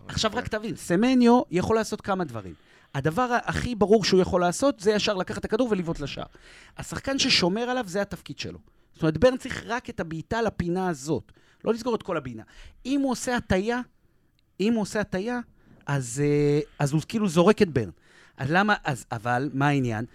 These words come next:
Speaker 1: יש ליד ברן את בוטמן ואת שער, אז הם באו לסגור. אז תן לו לזרוק אותך.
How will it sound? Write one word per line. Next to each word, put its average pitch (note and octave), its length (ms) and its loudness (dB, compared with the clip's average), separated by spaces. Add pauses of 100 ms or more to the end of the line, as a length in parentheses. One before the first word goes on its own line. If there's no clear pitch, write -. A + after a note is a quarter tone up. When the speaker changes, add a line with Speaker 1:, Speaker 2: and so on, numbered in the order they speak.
(180)
Speaker 1:
יש C#3 180 -4
ליד D3+ 200 0
ברן E3 200 4
את C#3+ 80 -4
בוטמן F#3+ 340 -4
ואת F3 180 -4
שער, B3+ 220 -4 (220)
אז A#2+ 120 -8
הם B2+ 80 -2
באו E3 180 2
לסגור. D#3+ 440 4 (400)
אז C3+ 180 -10
תן B3 180 8
לו D4+ 120 6
לזרוק F#3+ 400 2
אותך. B2+ 200 0